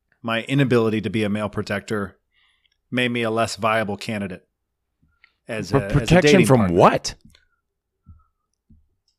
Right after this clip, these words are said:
Speaker 1: I think there, there's a desire to feel secure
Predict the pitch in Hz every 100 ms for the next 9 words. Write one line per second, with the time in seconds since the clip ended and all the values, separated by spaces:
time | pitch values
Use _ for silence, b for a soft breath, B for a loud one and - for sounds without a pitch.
0 | _ _ - - _ _ _ _ - -
1 | 180 190 165 147 139 131 131 135 123 113
2 | 131 156 139 - - 123 117 117 - 110
3 | - - 120 101 101 135